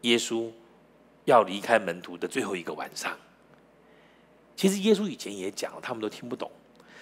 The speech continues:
他把这一位神很清楚地表明出来，用以满足腓力的期望。腓力问：“你到底要，要，要到哪里去啊？”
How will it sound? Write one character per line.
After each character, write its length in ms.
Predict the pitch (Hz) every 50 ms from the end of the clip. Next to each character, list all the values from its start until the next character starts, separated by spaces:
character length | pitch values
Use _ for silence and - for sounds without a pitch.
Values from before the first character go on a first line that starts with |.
| - - -
他 120 | - 233
把 120 | - 185 156
这 140 | - - 269
一 100 | 247 233
位 220 | 220 220 202 170
神 180 | - - 135 143
很 420 | - - - 131 120 110 101 92 -
清 300 | - - 196 214 220 190
楚 120 | - 95
地 140 | 87 92 95
表 300 | - - 95 - - 85 85
明 160 | 78 80 87 87
出 160 | - - 95
来， 160 | - - - - - _ _ _ _ _ _ _ - - - _
用 240 | - 220 185 156 127
以 80 | 120 135
满 220 | 135 113 87 87 - -
足 200 | - 90 101 104 - - -
腓 160 | - 180 165 160
力 360 | 156 156 151 147 151 117 98
的 140 | 90 87 80
期 400 | - - - - - 82 78 82
望。 220 | 90 90 92 85 - - - - _ _ _ _ _ _ _ _ _ _ _ _ _ _ _ _ _ _ _ _ - - - -
腓 220 | - - 254 262 269
力 180 | 269 254 233
问 360 | 190 220 247 214 156 127 101 - - - - - - _ - _ _ _ _ _ _ _ _ _ _ _ _ _ _ _ _ _ -
：“你 100 | 202 190
到 180 | - 269 233
底 140 | 196 147 151
要， 260 | 190 185 156 - - - - - - - _ _ _ _ _ -
要， 220 | 220 214 175 - - - - - - - - _ _ _ _ _ _ - - - _ _ _ _ _ _ _ _ _ _ _ _ _ _ - _ -
要 100 | 233 233
到 100 | 240 233
哪 160 | - - 165
里 100 | 156 120
去 200 | 98 - - 110
啊？” 180 | 85 76 -